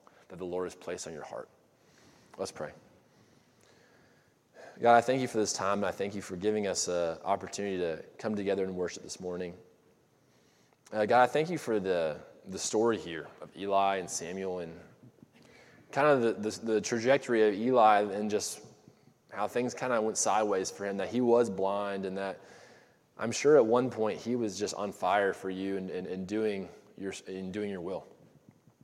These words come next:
God, help us to recognize that we are a lot like Eli, probably more than we're a lot like Samuel at times. Help us to take this word and to, and, and to improve our lives by, by listening more, God, to one another and be listening to you,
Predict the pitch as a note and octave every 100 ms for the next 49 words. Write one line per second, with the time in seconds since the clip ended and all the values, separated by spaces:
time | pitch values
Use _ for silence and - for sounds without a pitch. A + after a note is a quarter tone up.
0 | _ _ _ _ _ G#2+ A2 B2+ C3 C3
1 | G#2+ A2 A2+ A2+ G#2+ G#2 G2+ F#2 F#2+ F2+
2 | F#2 A#2 A#2 G2+ E2+ - - - - A2
3 | F#2+ G2+ G#2 F#2+ F#2 G2+ G#2 F2+ F2 -
4 | G2+ G2+ F2+ F#2+ F2+ F#2 F2+ F2+ - E2
5 | - F2+ F2 D#2+ D2+ D#2+ E2 E2+ - -
6 | _ _ _ _ _ _ _ _ _ -
7 | A#2 B2 A#2 - A2 G#2+ A2 - G2+ G#2
8 | G2 F#2+ F2+ F2+ - - _ - G#2 -
9 | G2+ G#2 F#2 F#2 A#2+ B2 A#2 G#2 G#2 A2
10 | G#2+ G#2+ G2 F2+ G2 F#2+ A#2 C#3 - G#2
11 | G2+ G2+ G#2 F#2+ G2+ G#2 G2 G2+ A2+ G#2+
12 | G#2 A2+ A2 G2+ G2+ G#2+ A2 A2 G2 G2
13 | G2+ F#2+